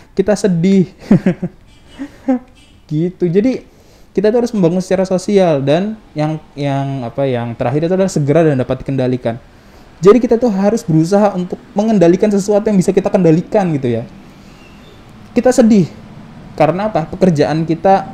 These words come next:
apa, kita terancam P H K. Apakah P H K itu bisa kita kendalikan? Tidak. Tapi kita bisa mencari pekerjaan baru atau mencari, eh, kalau kemungkinan, eh, kemungkinan-kemungkinan usaha baru. Dengan kata lain apa? Kita harus bisa mengendalikan,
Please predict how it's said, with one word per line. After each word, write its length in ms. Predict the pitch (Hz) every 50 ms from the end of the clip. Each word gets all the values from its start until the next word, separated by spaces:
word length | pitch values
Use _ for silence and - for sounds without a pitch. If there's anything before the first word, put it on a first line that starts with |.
| - - -
apa, 160 | 160 165 196 202 208
kita 320 | - 160 - - 190 185
terancam 320 | - 165 160 156 165 156 156
P 60 | 156
H 120 | 151 156 160 160 -
K. 40 | - 113 90 - - - - - - - - - - - - - - - - - - - -
Apakah 280 | 185 175 180 - 202 196
P 60 | 185
H 100 | 160 180 175 -
K 40 | 160 160 165
itu 60 | 175
bisa 140 | 180 160 175 165
kita 160 | 160 156 156
kendalikan? 520 | 156 156 139 127 135 143 170 180 196 196 190
Tidak. 300 | 190 165 151 151 131 - - - - - - - - - - - - - -
Tapi 180 | - 151 160 180 180
kita 160 | 190 185 190
bisa 160 | 185 160 -
mencari 280 | 160 160 151 - 156 160
pekerjaan 420 | - - 151 147 139 139 131 135 135
baru 240 | 131 127 135 131 - - - - - - - - -
atau 200 | 135 - 151 151
mencari, 560 | 151 147 135 151 135 135 135 151 151 139 - -
eh, 400 | - - - 127 127 123 123 120 -
kalau 160 | 131 127 120
kemungkinan, 640 | - - 143 139 135 127 - 139 139 135 135 139 139 143 - - - - - - - - - _ _ _ - 135
eh, 300 | 131 127 127 127 123 123
kemungkinan-kemungkinan 880 | - 143 143 143 143 135 131 131 - 147 139 139 135 - 139 131 131 -
usaha 300 | 139 - - 113 135 127
baru. 240 | 131 127 120 123 - - - _ _ _ _ _ _ _ - -
Dengan 240 | - 139 139 139 147
kata 100 | 151 165 185
lain 160 | 190 185 156
apa? 120 | - 117 131 - _ _ _ _ - - - -
Kita 320 | - 180 185 226 226 220
harus 300 | 202 - 147 156 170 -
bisa 160 | 160 143 -
mengendalikan, 720 | 170 180 175 156 143 135 139 143 - - 160 135 131 131 123